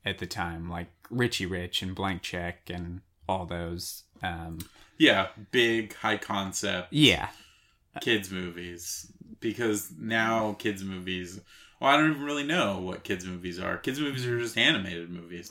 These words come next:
Speaker 2: now.
Speaker 1: Yeah, there's not
Speaker 2: That's
Speaker 1: a whole
Speaker 2: all they
Speaker 1: lot of
Speaker 2: are.
Speaker 1: live action kids comedies.
Speaker 2: No, 'cause that stuff just gets turned into, like, Disney Channel sitcoms
Speaker 1: Yeah.
Speaker 2: now.
Speaker 1: Yeah. Um,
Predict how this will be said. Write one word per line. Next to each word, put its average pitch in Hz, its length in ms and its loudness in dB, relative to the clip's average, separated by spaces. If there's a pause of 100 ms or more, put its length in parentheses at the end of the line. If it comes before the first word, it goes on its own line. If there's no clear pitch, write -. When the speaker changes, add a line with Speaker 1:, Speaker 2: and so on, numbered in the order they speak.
Speaker 2:
now. - 120 -2
Speaker 1:
Yeah, 101 300 8
there's 127 180 2
not 190 100 8
Speaker 2:
That's 170 60 10
Speaker 1:
a 147 40 6
whole 151 100 10
Speaker 2:
all 147 80 8
they 143 60 8
Speaker 1:
lot 139 80 8
of 120 200 6
Speaker 2:
are. 98 40 6
Speaker 1:
live 104 240 8
action 95 680 -2 (1000)
kids 160 260 6
comedies. 85 420 -2
Speaker 2:
No, 120 340 8
'cause 110 140 0
that 117 200 6
stuff - 240 0
just 110 200 -2
gets 107 220 0
turned 107 260 -2
into, 98 200 -2
like, 92 240 -4
Disney 107 300 -2
Channel 95 340 -6
sitcoms 104 600 -2
Speaker 1:
Yeah. 87 200 0
Speaker 2:
now. 87 320 -10 (540)
Speaker 1:
Yeah. 92 320 -6 (400)
Um, 87 380 -6